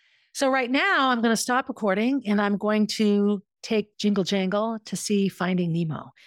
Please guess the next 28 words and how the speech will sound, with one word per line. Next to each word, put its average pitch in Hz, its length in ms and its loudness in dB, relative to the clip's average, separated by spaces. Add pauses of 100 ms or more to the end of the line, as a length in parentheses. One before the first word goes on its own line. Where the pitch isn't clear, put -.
(120)
It's - 160 -6
one 269 120 2
of 311 100 0
his 247 280 0 (400)
play 254 220 0
on 214 120 2
repeat 214 400 0
movies 220 340 0
right 277 160 0
now. 285 320 -6 (300)
Children's 240 280 2
Theater 214 200 0
Project 226 540 -4 (420)
of 180 100 -6
the 190 80 0
Community 202 360 0
Players 196 320 0
of 175 100 -8
Concord 180 340 -2
is 160 120 -6
putting 170 240 -4
on 160 120 -2
Finding 156 380 0
Nemo 151 260 0
this 143 220 -8
weekend. 147 380 -10
And 160 120 -8
so 156 400 -4